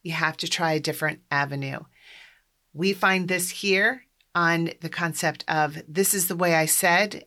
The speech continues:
and this is the way it needs to be." And I know a lot of parents will parent that way as, like, "It's my way or the highway." But that doesn't serve any purpose if it is always going to be resisted.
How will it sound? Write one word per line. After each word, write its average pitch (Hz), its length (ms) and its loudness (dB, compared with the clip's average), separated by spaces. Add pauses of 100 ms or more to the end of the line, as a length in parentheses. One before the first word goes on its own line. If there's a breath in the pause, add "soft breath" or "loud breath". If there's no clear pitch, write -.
(100)
and 165 140 0
this 170 160 0
is 165 100 -2
the 165 60 -4
way 160 180 0
it 147 80 -2
needs 156 260 -2
to 147 80 -6
be." 156 460 -2 (220 loud breath)
And 160 120 -2
I 175 60 4
know 170 180 2
a 165 40 4
lot 160 320 4
of 160 100 -6
parents 160 720 0 (1700)
will 175 280 0
parent 214 460 -2
that 135 240 0
way 131 340 -2
as, 160 220 0
like, 156 300 4
"It's 170 200 -4
my 165 220 4
way 165 220 4
or 170 80 4
the 175 180 0
highway." 151 540 0 (480 loud breath)
But 180 340 2 (580)
that 190 300 2
doesn't 220 320 0
serve 202 320 2 (160)
any 220 300 2
purpose - 840 0 (180)
if 175 180 -4
it 185 240 0
is 160 200 -4
always 151 440 0
going 135 220 -4
to 139 100 -6
be 131 80 -6
resisted. - 720 -8